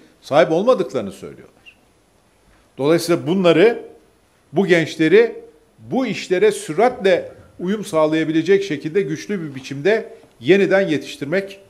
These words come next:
e, zorundayız. E, güçlü bir sosyal devlet olması lazım. Bunu da çok kısa geçeceğim. Şunu söyleyeyim. Bugün artık Uluslararası Para Fonu dahi ki en, e, piyasacı,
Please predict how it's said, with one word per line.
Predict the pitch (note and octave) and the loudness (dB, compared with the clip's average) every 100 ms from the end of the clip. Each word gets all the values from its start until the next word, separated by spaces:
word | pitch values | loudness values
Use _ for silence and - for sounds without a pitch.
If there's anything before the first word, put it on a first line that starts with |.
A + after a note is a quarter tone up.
| _ | _
e, | C3 A#2 A#2 G2 | -8 -6 -6 -4
zorundayız. | A2 A#2+ A#2+ G#2+ D#2+ - - - _ _ _ _ - - - - - | 0 0 0 -2 -4 -12 -20 -20 _ _ _ _ -16 -16 -18 -20 -2
E, | D3 D3+ D#3 - - | 4 6 4 0 -8
güçlü | D3+ E3+ A3+ | -10 -6 -6
bir | |
sosyal | G3+ F#3+ E3+ F#3 F3 | -2 0 2 2 4
devlet | E3 D#3 D3 | 2 2 2
olması | C#3 C3 B2+ C3 | 0 0 -2 0
lazım. | C3 C3 F3+ E3+ | 2 2 -2 -6
Bunu | E3+ | -2
da | D#3 | 0
çok | D#3+ D#3+ | -2 -4
kısa | - E3+ | -2 0
geçeceğim. | D3+ C3+ B2 D3 F3 | 0 -2 0 0 0
Şunu | - F3+ | -4 -6
söyleyeyim. | D#3 C#3 G#2+ F#2 - - - _ | 0 0 0 -4 -14 -20 -20 _
Bugün | - F#3 | 0 4
artık | G3 F3 F3 F3 - - | 6 6 4 -6 -8 -8
Uluslararası | F3+ F3 G3 F3 D#3+ F#3 | -8 0 4 4 4 0
Para | - D#3+ E3 | 0 2 2
Fonu | D3+ E3 | 0 0
dahi | C3 B2 A#2+ - - - - _ _ | 4 4 2 0 -12 -20 -20 _ _
ki | - A2 - | -12 -12 -6
en, | D3+ D3 B2 - - | 0 2 0 -10 -10
e, | A2 G#2+ G#2+ G2+ G2 F#2+ F2+ F2 - - - A1+ - _ _ _ _ _ _ _ - - - - - - - _ _ _ _ _ _ _ _ | -4 -2 0 0 -2 -2 -4 -8 -12 -18 -20 -20 -20 _ _ _ _ _ _ _ -20 -18 -18 -18 -20 -20 -20 _ _ _ _ _ _ _ _
piyasacı, | - C#3+ C#3 C#3 A#2+ A2+ | 0 2 4 2 2 0